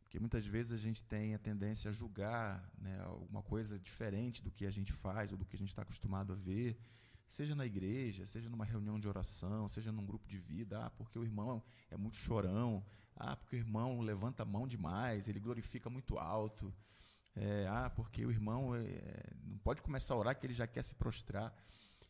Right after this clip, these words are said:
Eu acredito que, que a, a gente constrói isso, e Davi, ele, ele fazia isso muito bem, numa época em que os padrões de,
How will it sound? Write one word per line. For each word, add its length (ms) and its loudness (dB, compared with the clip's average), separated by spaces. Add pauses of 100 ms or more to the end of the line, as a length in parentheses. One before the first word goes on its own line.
(140)
Eu 120 0
acredito 380 -4
que, 160 -2 (440)
que 180 0
a, 120 2
a 60 2
gente 220 0
constrói 720 2
isso, 340 -2
e 40 -4
Davi, 280 0
ele, 160 -2
ele 160 -2
fazia 340 0
isso 160 -2
muito 200 -2
bem, 220 2
numa 240 0
época 360 4
em 120 2
que 160 -2
os 100 4
padrões 520 4
de, 240 -4